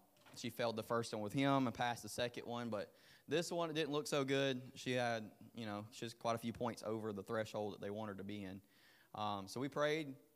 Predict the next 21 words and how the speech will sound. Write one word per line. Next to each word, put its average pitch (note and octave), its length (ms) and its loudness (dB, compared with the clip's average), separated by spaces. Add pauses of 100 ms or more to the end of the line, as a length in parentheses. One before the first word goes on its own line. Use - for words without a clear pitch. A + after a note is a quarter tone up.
(120)
and, G#2+ 300 -6
um, G#2 320 -6 (200)
she - 160 -12
went A#2 160 -6
back A2+ 280 -4
Thursday A2+ 400 -2
to G#2 80 -4
get A2 240 -4
her, G2+ 400 -2 (480)
her G#2+ 80 -2
second B2+ 400 0
test. A#2+ 400 0
It's - 160 -6
a G2+ 160 0
more A2 180 0
extensive A#2 400 -6
test. A2 300 0
It - 100 -14
takes - 220 -4
three A2+ 240 -2
hours. G#2+ 500 0